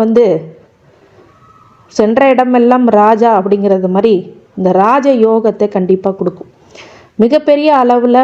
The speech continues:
உங்களுக்கு வெற்றிகளை கொடுக்கும். வெளியூர் போய், வெளிநாடு போய் மிகப்பெரிய அளவுல சாதனை புரிவீர்கள். அதுக்கு முயற்சி பண்ணீங்கன்னா மிகப்பெரிய வெற்றி அப்படிங்கிறது உங்களுக்கு கண்டிப்பாக உண்டு. உங்க ராசியை குரு பார்க்குறார் அப்படிங்கும்போது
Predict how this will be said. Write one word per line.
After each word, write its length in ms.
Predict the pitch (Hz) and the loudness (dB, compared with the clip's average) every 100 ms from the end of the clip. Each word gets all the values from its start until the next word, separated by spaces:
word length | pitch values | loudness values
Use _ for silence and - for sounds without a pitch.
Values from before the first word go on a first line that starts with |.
| 254 | 0
உங்களுக்கு 280 | 202 202 196 190 | 0 0 0 -2
வெற்றிகளை 480 | 190 226 240 226 214 214 | 0 0 0 0 0 -2
கொடுக்கும். 340 | 185 185 - - - _ _ _ 190 | -6 -8 -18 -20 -20 _ _ _ -2
வெளியூர் 480 | 220 294 302 294 269 254 | 0 2 2 2 0 0
போய், 180 | 240 247 | 0 2
வெளிநாடு 440 | 214 240 254 254 233 233 | 2 2 0 0 -2 0
போய் 140 | 214 214 | 0 0
மிகப்பெரிய 400 | 185 208 226 226 226 | 0 0 0 0 0
அளவுல 260 | 196 196 202 208 | 0 0 -2 -2
சாதனை 380 | 185 196 202 196 196 | -4 -2 -2 -4 -2
புரிவீர்கள். 520 | 180 180 185 - - - - - - - - - | 0 0 -2 -4 -12 -18 -20 -20 -20 -20 -8 -2
அதுக்கு 220 | 226 220 214 | 0 0 0
முயற்சி 280 | 247 254 262 | 0 0 -4
பண்ணீங்கன்னா 340 | 254 214 214 226 | -2 0 0 0
மிகப்பெரிய 380 | 190 202 208 220 196 | 0 0 2 2 0
வெற்றி 300 | 185 - 220 180 | -4 0 0 0
அப்படிங்கிறது 420 | 180 185 175 202 | -2 -4 -2 -2
உங்களுக்கு 260 | 185 - | -2 -6
கண்டிப்பாக 460 | 175 175 180 180 190 | -6 -6 -4 -2 -4
உண்டு. 160 | 175 - - - - - - - | -4 -10 -14 -20 -20 -20 -8 -2
உங்க 120 | 240 233 | 0 0
ராசியை 480 | 233 294 339 330 320 233 | 0 0 0 0 0 2
குரு 160 | 254 294 - | 0 0 0
பார்க்குறார் 420 | 247 240 233 233 220 | -2 0 0 2 2
அப்படிங்கும்போது 480 | 202 202 202 202 | -2 -2 -2 0